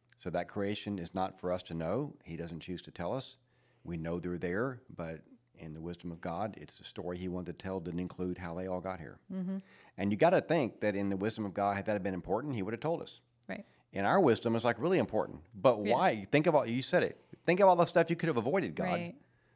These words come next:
Speaker 1: But he didn't think that was of significance, and so
Speaker 2: Right.
Speaker 1: he didn't tell us.
Speaker 2: Right. So we kind of talked offline about this a little bit. Can God create anything that's evil?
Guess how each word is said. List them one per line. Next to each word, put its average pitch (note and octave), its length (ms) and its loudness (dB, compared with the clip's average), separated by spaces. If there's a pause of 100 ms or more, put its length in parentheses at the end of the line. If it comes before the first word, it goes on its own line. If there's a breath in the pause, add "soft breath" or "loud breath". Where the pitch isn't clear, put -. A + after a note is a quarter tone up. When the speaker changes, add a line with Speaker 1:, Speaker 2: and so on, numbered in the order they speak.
(380 soft breath)
Speaker 1:
But G2 160 2
he G2 160 -4
didn't C#3+ 180 0
think C3 160 -2
that C3 160 4
was B2+ 260 -6
of A2+ 180 -2
significance, A2 680 -4
and G2+ 100 -2
so F2 80 -2
Speaker 2:
Right. G2+ 80 -2
Speaker 1:
he G#2 60 -2
didn't F#2+ 180 -4
tell D#2 140 -6
us. - 180 -12 (220)
Speaker 2:
Right. - 180 -6 (500 loud breath)
So G#3 760 6 (160)
we G#3+ 160 0
kind G#3+ 240 2
of G3 120 2 (220)
talked G3 300 0
offline F#3 480 2
about D#3+ 240 -2
this E3 160 -6
a - 40 -10
little E3 220 -2
bit. D#3 300 -2 (1120)
Can G3 260 2
God F#3+ 300 2
create F3+ 440 0
anything G#3+ 640 -2
that's F3+ 260 -4
evil? G#3+ 480 -2